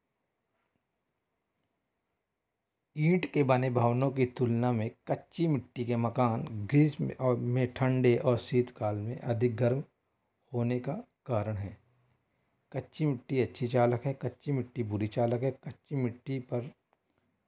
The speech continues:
कम ऊष्मा रोधी है, जल वाष्पन से गर्मियों में ठंडक और छिद्रों में आने वाली धूप के कारण सर्दियों में गर्म हो जाती है।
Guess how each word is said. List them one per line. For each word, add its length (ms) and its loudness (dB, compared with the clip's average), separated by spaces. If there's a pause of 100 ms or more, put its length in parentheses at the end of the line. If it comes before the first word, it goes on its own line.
(200)
कम 160 4
ऊष्मा 440 2
रोधी 320 4
है, 180 -4 (1080)
जल 300 4
वाष्पन 580 2 (120)
से 280 4 (220)
गर्मियों 400 0
में 200 -2
ठंडक 500 0
और 140 -2
छिद्रों 560 2
में 260 0
आने 300 0
वाली 280 0
धूप 300 -2
के 120 -4
कारण 320 -2
सर्दियों 520 -2
में 200 -4 (560)
गर्म 280 4
हो 160 -2
जाती 400 -8
है। 140 -14